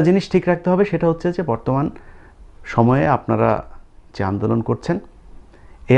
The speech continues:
আন্দোলনকে বানচাল করার জন্য হিন্দুদের মন্দিরগুলোতে সং-, হামলা হতে পারে, ভাঙচুর হতে পারে। হিন্দু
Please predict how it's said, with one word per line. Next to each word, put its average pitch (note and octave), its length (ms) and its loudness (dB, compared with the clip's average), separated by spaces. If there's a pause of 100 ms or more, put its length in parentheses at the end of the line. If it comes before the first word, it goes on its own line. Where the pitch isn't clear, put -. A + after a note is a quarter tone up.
আন্দোলনকে C#3 500 4 (760)
বানচাল A#2+ 380 2
করার C3 260 0
জন্য D3 180 0 (1500)
হিন্দুদের D3+ 460 6 (260)
মন্দিরগুলোতে A#2+ 640 4 (240)
সং-, G#2+ 260 -2 (320)
হামলা A2+ 280 4
হতে G#2+ 220 -2
পারে, G#2+ 200 -4
ভাঙচুর A2 360 -2
হতে G2+ 200 -2
পারে। E2+ 140 -6 (840)
হিন্দু A#2 200 8